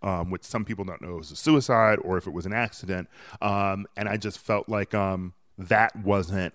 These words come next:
properly, um, taken to its dramatic conclusion for me. I enjoyed watching the movie, but, um, part of it felt like, to me, like it is a story that needed to be told in the sense that, like, yes, we should have more films, uh,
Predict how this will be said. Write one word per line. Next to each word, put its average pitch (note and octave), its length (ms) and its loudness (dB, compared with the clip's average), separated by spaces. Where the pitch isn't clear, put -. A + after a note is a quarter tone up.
properly, G2+ 760 0
um, F#2 300 -6
taken E2+ 420 -12
to F2+ 180 -8
its D#2 120 -12
dramatic F#2 400 -8
conclusion G2 600 -4
for D#3 140 -4
me. E3+ 280 0
I D3 100 10
enjoyed D3+ 260 4
watching B2 300 4
the G2+ 60 0
movie, G2+ 280 0
but, F#2+ 320 -2
um, F#2 380 -2
part C3+ 200 8
of B2+ 120 0
it A#2 180 2
felt - 500 2
like, G#2 240 -2
to G#2 120 -6
me, G2 280 -4
like A2 300 0
it G2+ 220 -4
is F#2+ 420 -4
a A2 100 -8
story F#2 480 -2
that F2 280 -8
needed A2 360 -4
to D3 120 -6
be C#3+ 120 0
told D#3+ 520 8
in A2+ 120 2
the A2 80 0
sense A2+ 300 -2
that, G#2 200 -2
like, G2+ 380 0
yes, G2+ 420 2
we G2 140 -2
should F#2+ 220 -4
have F#2+ 220 -2
more F#2 220 -4
films, F2 600 -4
uh, F2 260 -6